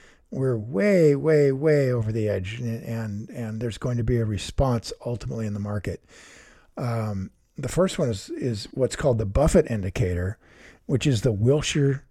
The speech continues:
G D P ratio. And you can look it up by, by Googling fred, F R E D, which is the Federal Reserve in Saint Louis, fred, Wilshire G D P.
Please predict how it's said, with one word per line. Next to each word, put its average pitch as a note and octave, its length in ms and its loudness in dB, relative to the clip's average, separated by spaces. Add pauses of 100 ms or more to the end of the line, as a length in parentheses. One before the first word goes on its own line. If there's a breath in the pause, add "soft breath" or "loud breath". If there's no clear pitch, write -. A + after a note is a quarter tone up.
(380)
G C3+ 200 8
D C#3+ 140 12
P C3+ 220 10
ratio. A#2+ 420 8
And A2 100 2
you B2 60 2
can C#3 160 4
look D3+ 160 2
it C#3+ 80 10
up B2+ 260 4
by, A2+ 180 6 (220)
by A#2+ 280 6
Googling A#2+ 580 6
fred, G#2 520 4
F A2+ 200 2
R A#2+ 140 6
E B2 100 6
D, A#2+ 300 4
which A#2 240 -4
is G2 80 -4
the - 80 -10
Federal A#2 260 -2
Reserve A2 280 0
in G2 60 -4
Saint G#2 220 -2
Louis, A2+ 320 -6 (600 soft breath)
fred, A2+ 580 8 (180)
Wilshire B2+ 400 4
G A2 160 0
D G#2 140 4
P. G#2 300 4